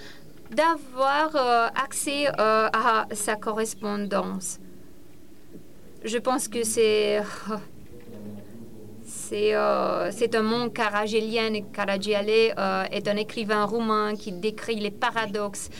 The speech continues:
et, euh, l'absurdité de notre société.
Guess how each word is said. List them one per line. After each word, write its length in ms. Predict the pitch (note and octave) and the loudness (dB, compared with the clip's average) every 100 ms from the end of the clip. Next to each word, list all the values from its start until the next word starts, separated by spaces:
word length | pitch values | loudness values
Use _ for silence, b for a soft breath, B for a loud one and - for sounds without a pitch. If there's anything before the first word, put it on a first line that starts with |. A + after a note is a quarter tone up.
| B F#3+ B | B -12 B
et, 240 | - G3 G#3 G3+ | -2 2 2 0
euh, 600 | F#3+ F3+ F3 F3+ F3+ F3+ F#3 G3 - | 0 0 2 2 2 0 -6 -10 0
l'absurdité 960 | G#3 G#3 - A#3+ A3+ G#3+ G3+ B3 A#3+ | 2 2 -4 -4 -4 -6 -2 2 2
de 80 | G#3 | 2
notre 320 | G3 G3 - | 0 -2 -4
société. 720 | G3 G3+ G3 F#3 F3 - F3+ | -4 -4 -2 -2 0 -4 -4